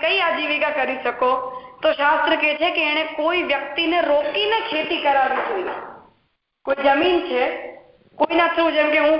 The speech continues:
કૃપાને હાયર કરું, એને પગાર આપું ને કહું કે તું ખેતી કર અને આમાંથી જે ભાગ હોય મારું અને અડધું તારું, એ રીતે બ્રાહ્મણ આપાતકાળમાં કરી શકે. તો શાસ્ત્રની જો સાવધાની ત્યાં સુધી કે બ્રાહ્મણ પોતે કેમ ખેતી ન કરી શકે?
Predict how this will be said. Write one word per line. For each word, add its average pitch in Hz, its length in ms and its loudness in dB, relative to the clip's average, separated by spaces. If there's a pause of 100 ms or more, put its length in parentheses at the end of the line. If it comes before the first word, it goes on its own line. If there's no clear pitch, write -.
કૃપાને 311 420 2
હાયર 285 400 2
કરું, 269 200 0 (160)
એને 277 200 -4
પગાર 311 320 4
આપું 277 280 0
ને 277 80 -2
કહું 302 220 0
કે 294 160 4
તું 320 180 -2
ખેતી 302 360 0
કર 302 180 2
અને 302 140 0
આમાંથી 277 420 0
જે 285 120 2
ભાગ 277 260 2
હોય 311 180 4
મારું 330 320 2
અને 247 100 0
અડધું 247 340 0
તારું, 262 300 2 (800)
એ 320 100 2
રીતે 349 360 0
બ્રાહ્મણ 269 520 2
આપાતકાળમાં 311 840 2
કરી 262 240 2
શકે. - 240 -6 (1000)
તો 330 120 2
શાસ્ત્રની 320 500 4
જો 403 160 0
સાવધાની 311 560 4
ત્યાં 370 220 2
સુધી 330 240 -2
કે 311 100 -4
બ્રાહ્મણ 277 400 2
પોતે 320 400 2
કેમ 440 220 2
ખેતી 330 260 0
ન 330 100 2 (140)
કરી 285 240 2
શકે? 262 320 -2